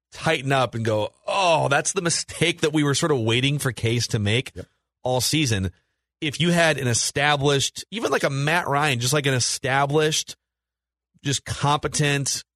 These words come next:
Speaker 1: you know, widely regarded top quarterback that people have confidence in, um, I think that game might play out differently. But I also look at some of the other seasons. I mean, two thousand fifteen, the Vikings took a big step forward defensively.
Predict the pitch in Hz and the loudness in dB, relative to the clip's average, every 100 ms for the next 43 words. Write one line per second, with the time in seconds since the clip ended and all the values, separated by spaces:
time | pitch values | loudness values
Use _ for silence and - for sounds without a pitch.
0 | _ _ 120 110 104 123 143 143 139 131 | _ _ -2 0 2 4 4 2 0 2
1 | 131 131 123 120 123 - 120 113 104 101 | 2 2 -2 0 -2 0 0 0 0 0
2 | 104 120 120 120 107 113 107 101 92 92 | -2 -6 -2 -2 0 -2 -2 -2 -2 -2
3 | 90 85 85 _ _ _ _ _ _ 95 | -2 -2 -6 _ _ _ _ _ _ -4
4 | 92 90 - 120 123 156 131 123 127 107 | -2 -2 -4 -6 -2 -2 0 0 0 0
5 | 127 139 120 117 113 107 95 98 101 101 | 0 2 0 0 0 0 -2 -4 -2 0
6 | 123 160 185 175 170 156 156 143 131 113 | 2 2 2 0 0 0 0 2 2 2
7 | 101 - 165 170 82 80 - 110 117 113 | 0 -2 -2 -2 -4 -4 -6 -4 -2 -2
8 | 107 - _ _ _ _ - 180 190 160 | -4 -8 _ _ _ _ -2 2 2 2
9 | 151 - 156 - 190 165 113 139 151 135 | 0 -2 -2 -2 -2 0 2 0 0 -2
10 | 143 120 107 127 - 143 117 135 127 123 | 0 0 0 0 0 0 0 0 2 2
11 | 104 107 _ _ 104 - 139 156 147 170 | -2 -8 _ _ -6 -2 0 0 0 0
12 | 180 | 0